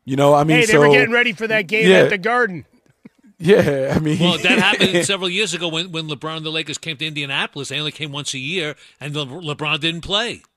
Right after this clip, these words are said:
Speaker 3: And I'm sure everybody wanted to go see that game to see LeBron. It's not right.
Speaker 1: And, and, nah, and, and so we can talk about that, but I will say this.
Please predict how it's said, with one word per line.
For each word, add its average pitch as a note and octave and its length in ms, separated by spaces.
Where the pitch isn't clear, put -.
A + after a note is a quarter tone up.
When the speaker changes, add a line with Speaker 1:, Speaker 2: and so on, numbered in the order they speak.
Speaker 3:
And D3+ 80
I'm D#3+ 60
sure F3+ 120
everybody E3 240
wanted D#3 220
to - 40
go D#3+ 80
see D#3 160
that D3 220
game E3 380
to - 80
see D#3 160
LeBron. F3+ 540
It's - 100
not E3 160
right. G#3 340
Speaker 1:
And, C#3 40
and, C#3 220
nah, C3 220
and, A#2+ 260
and D3 200
so C3 760
we C3 160
can C3+ 160
talk D3 260
about A2 320
that, A2 220
but A2+ 300
I D3 80
will C3+ 120
say B2 200
this. - 380